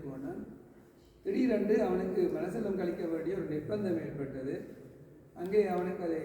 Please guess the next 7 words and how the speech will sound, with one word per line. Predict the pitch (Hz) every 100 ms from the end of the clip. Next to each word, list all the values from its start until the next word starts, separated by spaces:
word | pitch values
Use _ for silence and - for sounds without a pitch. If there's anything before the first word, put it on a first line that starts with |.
| 151
சுத்திகாரம் | 165 180 - 233 226 208 190
பண்ணி | 180 175
கொள்வதற்கு | 180 165 160 160 202
முடியாமல் | 170 175 202 175 165 -
போக, | 147 143 190 151 - - - - - - - - - - -
சியமந்தக | - 170 214 208 185 160
மணியை | 156 160 190 170